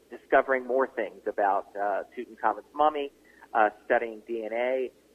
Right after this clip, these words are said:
And as that information becomes available, when it's, uh, hot off the presses, if you will, we're going to include that or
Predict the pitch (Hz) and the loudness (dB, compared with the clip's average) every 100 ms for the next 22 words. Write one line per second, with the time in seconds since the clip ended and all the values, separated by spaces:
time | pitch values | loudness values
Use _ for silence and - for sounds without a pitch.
0 | - 127 131 190 214 220 170 175 160 131 | -4 0 2 2 0 -4 -4 -8 -10 -8
1 | 139 - 123 123 123 123 120 110 110 131 | -8 -10 -14 -6 -4 -2 -4 -2 0 2
2 | 120 - - _ - 110 123 143 139 - | 0 -6 -16 _ -10 -2 0 0 -2 -6
3 | _ 127 117 113 123 127 131 123 - - | _ 2 4 4 4 4 4 0 -6 -8
4 | 123 127 - 101 107 - 104 101 98 98 | -4 -4 -6 -12 -14 -10 -4 2 2 2
5 | - _ _ 104 123 123 120 113 120 110 | -4 _ _ 4 4 6 0 -2 -4 -4
6 | 104 - 180 190 117 101 101 95 107 | -4 -4 -2 0 0 0 0 0 0